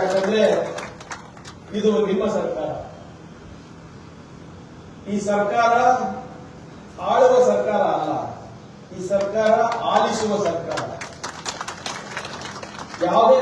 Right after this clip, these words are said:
ಅಸೋಸಿಯೇಷನ್ ಇದ್ರೂ ಕೂಡ, ಯಾರೇ ಇದ್ರೂ ಕೂಡ, ಅವರ ಧ್ವನಿ ಸರ್ಕಾರಕ್ಕೆ ಮುಟ್ಟುತ್ತೆ, ನಿಮ್ಗೆ ಪರಿಹಾರ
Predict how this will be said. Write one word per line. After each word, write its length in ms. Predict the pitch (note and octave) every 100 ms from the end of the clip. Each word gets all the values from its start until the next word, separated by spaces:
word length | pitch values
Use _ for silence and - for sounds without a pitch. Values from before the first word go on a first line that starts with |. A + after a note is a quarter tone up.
| -
ಅಸೋಸಿಯೇಷನ್ 680 | A3 A3 G#3+ G#3 G3 F#3+ F3
ಇದ್ರೂ 240 | E3+ D3+ D3+
ಕೂಡ, 120 | C3+ C3 A#2+ - - - - - - - - - E4
ಯಾರೇ 320 | E4+ C4+ C4 -
ಇದ್ರೂ 240 | - G#3+ G#3+
ಕೂಡ, 280 | - E3+ - - - - - - - - - - - - - F#3
ಅವರ 200 | G#3+ A3 G#3+ G3+ - - - - -
ಧ್ವನಿ 320 | G3+ A#3 C4+ A3 - - - - - - - -
ಸರ್ಕಾರಕ್ಕೆ 760 | G3 G3 G3 A3+ A3+ A3+ A3 G#3+ G3 - - - - - - - - -
ಮುಟ್ಟುತ್ತೆ, 560 | G3+ A3 C4+ C4+ B3 A3 - - - - - - - - -
ನಿಮ್ಗೆ 340 | A3 A3 A3 G#3+ F#3+ - - - - - - - -
ಪರಿಹಾರ 420 | A3 C4+ C4+